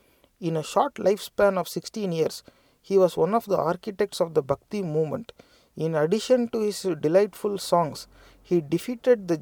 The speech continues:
Jain monks in debate and succeeded in bringing the hunchbacked Pandya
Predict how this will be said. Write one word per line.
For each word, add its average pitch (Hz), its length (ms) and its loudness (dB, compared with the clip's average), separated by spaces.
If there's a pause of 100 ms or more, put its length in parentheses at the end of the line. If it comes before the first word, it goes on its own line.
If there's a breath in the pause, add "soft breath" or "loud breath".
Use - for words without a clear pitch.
(120)
Jain 202 220 4 (120)
monks 165 240 -4 (120)
in 151 80 -2 (140)
debate 156 320 6 (380 soft breath)
and 151 260 -6
succeeded 226 560 -2
in 180 60 -2 (120)
bringing 208 300 -2 (120)
the 160 160 2
hunchbacked 180 680 -2 (160)
Pandya 180 340 4